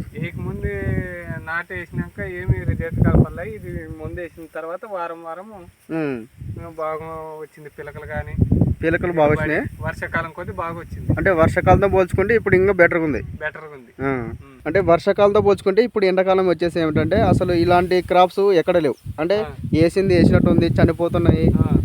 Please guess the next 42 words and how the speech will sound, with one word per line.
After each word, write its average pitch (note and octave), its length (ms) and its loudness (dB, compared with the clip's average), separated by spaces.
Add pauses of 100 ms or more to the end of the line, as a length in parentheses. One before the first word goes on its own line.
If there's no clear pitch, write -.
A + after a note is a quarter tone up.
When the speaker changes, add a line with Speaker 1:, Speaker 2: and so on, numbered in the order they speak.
(120)
Speaker 2:
అసలు F#3+ 180 2
పంట F3 280 4
లేదు. E3+ 360 4 (360)
Speaker 1:
పక్కన A#3+ 380 -6
చూస్తున్నాం G#3 380 -12
కదా, G3 120 -8
పక్కన F3 600 -8
Speaker 2:
మీరు F3+ 260 4
వాడని, F#3+ 540 6
వాడని F#3+ 340 6
పొలం G3 200 2
ఉంది F3+ 100 -2
కదా D#3+ 100 2
Speaker 1:
వాడని F3+ 220 0
Speaker 2:
పక్క - 80 -10
సైడ్, D3 260 -2
Speaker 1:
పొలాలు E3+ 240 -4
ఉన్నాయి. D#3 300 -14 (160)
Speaker 2:
ఒకసారి D#3+ 240 -2 (100)
చూద్దామండి D3 380 0
అది. D#3+ 220 -2 (180)
Speaker 1:
ఆ. - 180 -2
Speaker 2:
ఎట్లా F3 200 6
ఉంది G#3+ 160 6
మీకు F#3+ 180 2
ఇది F3 240 4
వాడిన E3+ 340 4
తర్వాత G3 260 2
ఎట్లా F3 280 2
మీకు D#3+ 400 2
ఏమేమి E3 380 4
బాగా D3+ 300 4
రిజల్ట్ C#3+ 280 4
కనిపించినాయి? - 520 -2
Speaker 1:
బాగా D#3+ 200 -6
రిజల్ట్ F#3 360 -8
కనపడి E3 340 -10 (100)
వచ్చింది. - 280 -10
Speaker 2:
ఉమ్. B2+ 300 -4 (920)
మీకు G#3 340 8
ఒక, F#3+ 120 2
ఒకటి F3 460 6